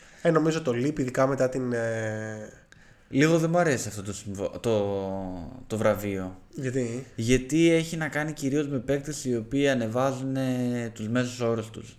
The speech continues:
Speaker 2: Δεν
Speaker 1: Μμμ.
Speaker 2: έχει να κάνει τόσο με το Most Improved. Και εδώ συγκυριακά ο Μάξεϊ θα
Speaker 1: Να σου πω
Speaker 2: ανεβάσει τους
Speaker 1: κάτι,
Speaker 2: μέσους όρους.
Speaker 1: να σου πω ένα hot take που δεν σου είπα τόση ώρα.
Speaker 2: Τι;
Speaker 1: Εμένα δεν μου αρέσει σαν παίκτης ο Μάξεϊ.
Speaker 2: Όχι, εντάξει.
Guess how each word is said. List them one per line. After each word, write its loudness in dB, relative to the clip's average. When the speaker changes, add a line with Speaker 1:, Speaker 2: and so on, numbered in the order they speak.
Speaker 2:
Δεν 0
Speaker 1:
Μμμ. 4
Speaker 2:
έχει -4
να -2
κάνει -2
τόσο -6
με -6
το -6
Most -10
Improved. -6
Και -2
εδώ 2
συγκυριακά 4
ο 4
Μάξεϊ 0
θα 0
Speaker 1:
Να 10
σου 4
πω 4
Speaker 2:
ανεβάσει 10
τους 4
Speaker 1:
κάτι, -
Speaker 2:
μέσους 0
όρους. -2
Speaker 1:
να 4
σου -2
πω 4
ένα 4
hot -4
take 4
που -4
δεν 0
σου -8
είπα 0
τόση -2
ώρα. -2
Speaker 2:
Τι; -4
Speaker 1:
Εμένα 6
δεν 4
μου 6
αρέσει 6
σαν 2
παίκτης -8
ο -18
Μάξεϊ. -12
Speaker 2:
Όχι, -6
εντάξει. -10